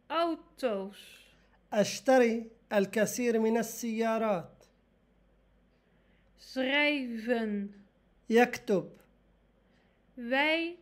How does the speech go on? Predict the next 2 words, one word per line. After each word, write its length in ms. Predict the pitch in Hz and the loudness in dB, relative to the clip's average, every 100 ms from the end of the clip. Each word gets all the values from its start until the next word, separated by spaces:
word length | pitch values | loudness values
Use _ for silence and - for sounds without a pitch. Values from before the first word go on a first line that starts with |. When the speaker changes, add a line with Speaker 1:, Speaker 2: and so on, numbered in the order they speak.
| _ _ 269 | _ _ -12
Speaker 1:
schrijven 1300 | 247 240 285 302 320 285 233 220 226 214 226 277 320 _ _ _ _ | -10 -6 -2 0 0 -2 -4 -4 -2 -2 -4 -6 -10 _ _ _ _
nieuwe 1000 | 220 214 214 233 262 285 285 302 311 | -10 -6 -2 -2 -2 -4 -4 -4 -4